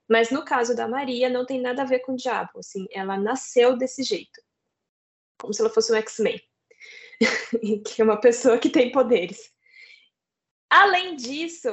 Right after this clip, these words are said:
é, a gente também consegue ler a Maria como uma maga natural, porque ela escreve, ela, primeiro, ela sabe ler e escrever, e isso é uma questão também no livro, né, que ela fala que as pessoas perseguem mulheres,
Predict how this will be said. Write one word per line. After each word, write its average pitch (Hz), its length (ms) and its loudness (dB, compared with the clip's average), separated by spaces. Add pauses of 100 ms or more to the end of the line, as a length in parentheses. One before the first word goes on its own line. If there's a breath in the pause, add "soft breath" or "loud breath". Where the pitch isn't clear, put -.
(300)
é, 240 840 -2
a 247 60 2
gente 269 240 -4
também 190 180 -8
consegue 262 460 -6
ler 254 240 2
a 320 80 -2
Maria 254 480 -4
como 254 220 -4
uma 269 160 0
maga 262 360 0
natural, 269 480 -2 (560)
porque 233 320 4
ela 233 300 6
escreve, 247 680 -2
ela, 208 200 0 (140)
primeiro, 208 280 -4
ela 202 120 -4
sabe 208 240 -2
ler 202 120 2
e - 20 0
escrever, 247 500 -4 (880)
e 214 180 4
isso 220 140 4
é 220 40 2
uma 214 140 0
questão 220 400 -2
também 202 240 -4
no 196 80 -4
livro, 190 360 -2
né, 185 120 -6
que 185 100 -10
ela 185 140 -4
fala 185 320 -2
que 180 680 -4 (280)
as - 120 -18
pessoas 196 320 -2
perseguem 185 760 -4
mulheres, 175 880 -2